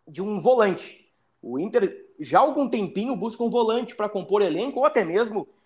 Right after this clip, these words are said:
pra brigar por titularidade. E, e o nome do Gabriel do Corinthians esquentou muito nas últimas horas.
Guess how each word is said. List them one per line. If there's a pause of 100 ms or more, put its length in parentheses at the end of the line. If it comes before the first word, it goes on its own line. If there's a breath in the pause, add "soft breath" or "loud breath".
(140)
pra
brigar
por
titularidade.
E,
e
o
nome
do
Gabriel
do
Corinthians
esquentou
muito
nas
últimas
horas.